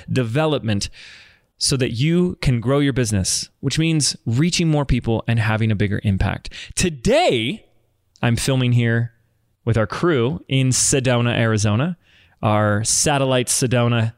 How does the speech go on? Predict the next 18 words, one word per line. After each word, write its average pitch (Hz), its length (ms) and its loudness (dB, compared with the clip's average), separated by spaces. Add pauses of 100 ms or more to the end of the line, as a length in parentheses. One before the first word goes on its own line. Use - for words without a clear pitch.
crew. 131 320 0 (720)
And 143 200 0
we 147 120 2
actually 165 300 0
have 147 300 0 (400)
one 135 180 0
of 139 80 0
those, 120 400 2
uh, 117 260 4
what 123 120 0
do 139 60 0
we 135 60 0
call 127 180 2
those 113 180 0
episodes, 107 640 -2
where 113 320 2
a 113 140 0
user 123 600 0